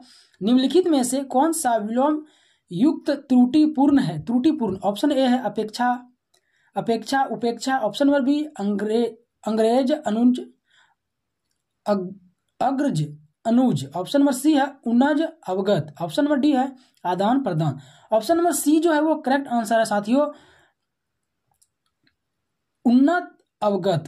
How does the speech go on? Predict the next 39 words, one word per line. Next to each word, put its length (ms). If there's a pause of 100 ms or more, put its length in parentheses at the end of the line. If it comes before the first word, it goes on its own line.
(120)
उन्नत 480
अवगत, 380
सी 220
नंबर 240
जो 100
है 100
वो 100 (100)
करेक्ट 340
है। 140
ठीक 160
है 60
साथियों, 280
वीडियो 240
में 100
अंत 220
तक 100
बने 200
रहिए। 380 (400)
नेक्स्ट 280
क्वेश्चन 320
है, 140 (1300)
विग्रह 520
का 160 (200)
विलोम 380
है, 180 (180)
विग्रह 320
का 120
विलोम 320
क्या 160
है? 220
ऑप्शन 300
नंबर 160
ए 140
है 140
संधि, 480
ऑप्शन 320
नंबर 200
बी 220
है 180